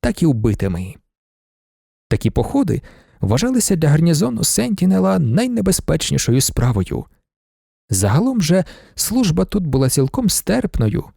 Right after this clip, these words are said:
і навіть вигідною. Але все одно лише незначна частина королівських воїнів погоджувалася затримуватися на півночі довше,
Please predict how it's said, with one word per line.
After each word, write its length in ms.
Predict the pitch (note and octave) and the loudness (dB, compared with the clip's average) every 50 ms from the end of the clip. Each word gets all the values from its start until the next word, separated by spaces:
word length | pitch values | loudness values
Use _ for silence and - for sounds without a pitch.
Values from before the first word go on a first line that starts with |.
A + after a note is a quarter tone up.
| _ _ - | _ _ -2
і 80 | B2+ A#2 | 0 2
навіть 340 | A2 A#2 A#2+ B2 A#2 - | 2 2 2 0 0 0
вигідною. 720 | G#2+ F#2+ E3+ A3+ F3 C3 - - G2+ F#2 - - A1 - - - _ _ _ _ _ _ _ _ _ _ _ _ _ | 0 0 2 2 2 0 0 0 -2 -2 -2 -4 -6 -8 -10 -16 _ _ _ _ _ _ _ _ _ _ _ _ _
Але 180 | - F#2+ G2+ G2+ | -4 -2 0 0
все 220 | - - - C#3+ | 0 0 0 2
одно 540 | D3+ D#3+ E3+ E3 F#3 A#3 C4+ A#3 D3+ F#2+ - - - - _ _ - | 2 2 2 0 0 0 0 0 0 0 -2 -6 -12 -20 _ _ -2
лише 240 | A#2+ A#2+ - - G#3+ | 0 0 2 2 0
незначна 500 | A3+ A#3 F#3 E3+ G3 F#3+ - - C4 B3 | 0 0 0 0 0 -2 -2 -4 -6 -4
частина 460 | - G#3+ G3 - - A#3+ A3+ G#3+ G3+ | -2 -2 -2 -2 -2 0 0 0 0
королівських 640 | - - E3 F3 G3+ G3+ - - - - D3+ - - | 0 0 2 2 2 0 -2 -2 -2 -2 -2 0 0
воїнів 560 | A2+ C3+ A3 B3 A#3 A3 G#3+ F#3+ G3 F#3+ F3 - _ _ | 0 0 0 0 2 2 2 4 4 2 0 -2 _ _
погоджувалася 760 | - C3 B2+ D3 B3+ B3 - - F3+ F#3 F#3 F#3 - - F3 | -4 -2 0 0 0 -2 0 -2 -2 0 0 0 2 2 2
затримуватися 760 | D3+ D#3 D3 - A#3 B3 A#3 G#3+ G#3 G3+ G3 - F#3 - F3+ E3+ | 2 2 0 0 -2 -2 0 0 0 0 0 0 0 0 2 2
на 100 | D#3 D3 | 0 0
півночі 480 | - G#3+ G3+ E3+ D#3+ D#3+ - - D3+ | 0 -2 0 0 0 0 0 0 -2
довше, 500 | C3 C3+ - C4 B3 - - - G3 F#3+ | -2 0 0 -2 0 0 0 0 0 0